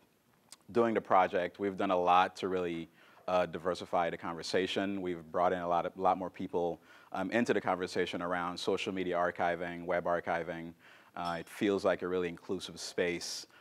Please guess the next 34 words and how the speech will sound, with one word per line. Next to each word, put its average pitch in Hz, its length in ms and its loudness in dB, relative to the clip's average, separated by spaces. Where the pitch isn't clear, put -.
Uh, 92 60 -6
if 90 140 -4
you 90 40 -8
just 95 160 -4
look 98 140 0
at 90 140 0
this - 180 -6
room 92 260 -4
here 90 240 -2
today, 87 540 0
um, 87 200 -4
we're 87 120 -2
really 98 220 6
excited 87 440 2
about 82 240 -2
the - 80 -10
folks 82 260 -8
who 87 80 -8
decided 82 400 -6
to 87 60 -10
join 82 320 -10
us. 78 120 -12
So, 87 460 2
um, 101 540 4
really 139 220 6
grateful 131 380 6
to 117 40 4
be 123 200 6
here, 123 360 8
glad 117 360 8
to 117 160 4
share 120 360 6
this 110 320 4
meeting, 117 540 2